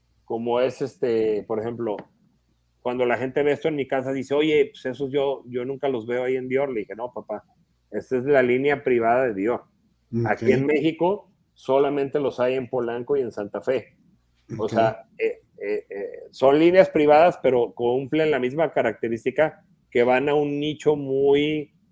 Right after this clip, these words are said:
Speaker 1: este, muy pequeño. De hecho, en, en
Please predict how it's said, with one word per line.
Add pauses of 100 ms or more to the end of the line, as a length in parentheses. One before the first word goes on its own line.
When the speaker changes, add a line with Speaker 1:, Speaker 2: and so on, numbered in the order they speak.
(580)
Speaker 1:
este,
muy
pequeño.
De
hecho,
en, (220)
en